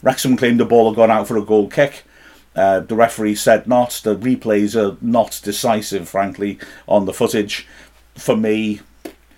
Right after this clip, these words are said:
I think they probably got it right. Certainly haven't seen anything to prove that the ball had gone out. And Maidstone kept pressing, kept pressing. Wrexham defended up well until the seventy-ninth minute,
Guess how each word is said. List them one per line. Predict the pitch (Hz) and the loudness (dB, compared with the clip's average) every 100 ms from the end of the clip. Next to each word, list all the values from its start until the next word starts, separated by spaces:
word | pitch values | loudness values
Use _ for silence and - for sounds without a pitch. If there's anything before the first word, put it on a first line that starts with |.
| _ _ | _ _
I | - | -12
think | - 95 | -10 -8
they | 90 | -8
probably | - - 135 123 104 101 | -8 -6 2 4 4 -2
got | 92 92 | -2 -2
it | 90 | -2
right. | 101 98 90 - - _ - | 0 0 0 -8 -14 _ -6
Certainly | - 117 107 | -4 0 0
haven't | 104 104 | 0 0
seen | 110 | -4
anything | 95 98 98 | -6 -6 -8
to | |
prove | 92 113 101 | -6 -4 -4
that | 90 80 | -4 -8
the | 95 | -4
ball | 101 92 | -2 0
had | 92 87 | -2 -4
gone | 85 76 | -6 -6
out. | 73 - _ _ - - - - _ - | -8 -14 _ _ -20 -20 -20 -20 _ 0
And | 135 | 2
Maidstone | 143 131 - 117 | 2 0 -2 -4
kept | - - | -4 -4
pressing, | - 151 113 147 156 | 2 2 2 -2 -2
kept | 156 - | -2 -2
pressing. | 135 95 - 156 | 0 0 0 -4
Wrexham | 143 143 - 139 | -2 -2 -2 -2
defended | 151 180 175 160 | 0 2 0 0
up | 151 - | -2 -2
well | - 131 123 - 143 143 | -4 2 4 4 0 -2
until | 131 139 | -2 0
the | 131 | 0
seventy-ninth | 127 151 131 139 135 160 196 - | 0 0 0 -2 2 2 2 -4
minute, | 92 135 | -2 0